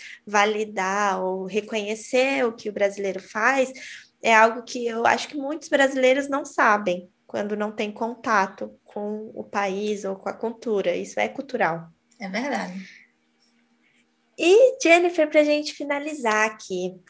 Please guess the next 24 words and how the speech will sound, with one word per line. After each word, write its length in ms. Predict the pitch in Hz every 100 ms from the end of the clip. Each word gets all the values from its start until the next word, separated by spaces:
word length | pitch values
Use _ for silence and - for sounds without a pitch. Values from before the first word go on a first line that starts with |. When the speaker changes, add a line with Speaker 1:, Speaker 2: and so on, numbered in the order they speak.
| _
Speaker 1:
quando 360 | _ 285 302 349
um 80 | 339
enfermeiro 920 | 330 330 330 349 330 220 220 220 226
pensa 400 | - 214 214 233
em 100 | 220
ir 40 |
pra 160 | 220 220
Portugal, 920 | 220 214 269 269 180 175 165 175 170 _
pensa 320 | 208 196 208
em 240 | 202 196 196
ir 60 |
trabalhar 640 | 196 196 196 202 202 196 208
fora 840 | 208 202 180 175 175 180 180 185
e 60 | 185
fala, 320 | - 175 175
"Eu 60 | 180
vou 100 | 196
pra 140 | 214
Portugal, 640 | 214 226 226 311 277 202 208
como 180 | 220 214
você, 400 | 240 247 - -
é 40 |
uma 200 | 185 202
língua, 680 | 208 214 233 269 294 302 311